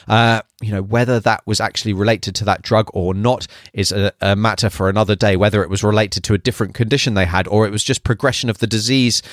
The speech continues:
that they were being treated for. You know, those are all things that we need to consider. But absolutely, Bravecto does have some potential side effects, and they include, uh, things like diarrhea, vomiting, drooling, and inappetences,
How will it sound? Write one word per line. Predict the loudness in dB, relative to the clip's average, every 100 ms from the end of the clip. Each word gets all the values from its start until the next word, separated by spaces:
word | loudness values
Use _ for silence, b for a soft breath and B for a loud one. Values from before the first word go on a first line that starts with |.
| B B
that | 0
they | 2
were | 2
being | 2 0 0
treated | -4 -4 -4 -6
for. | -6 0 2 4
You | 2
know, | 2
those | 2 2 0
are |
all | 0 0
things | 0 -2 -2 -6
that |
we | -4
need | -2 -2
to | -2
consider. | -10 -8 -2 0 0 B B
But | 0
absolutely, | 0 0 0 0
Bravecto | 0 0 0 -2 -4 0
does | 0 2 -2
have | -2 -2
some | -2 -6
potential | -6 -4 -4 -4 -4
side | 0 0
effects, | 2 -4 -2
and | -2
they | 2 0
include, | 0 2 2 2 B B B
uh, | 0
things | 0 -2 -4
like | -4 0
diarrhea, | 2 4 4 4 4
vomiting, | 4 2 0 -2 -4 -4 b b b -4
drooling, | 2 4 4 2 -2 b b
and | -2 -2
inappetences, | -2 -2 -2 -2 -4 -2 -4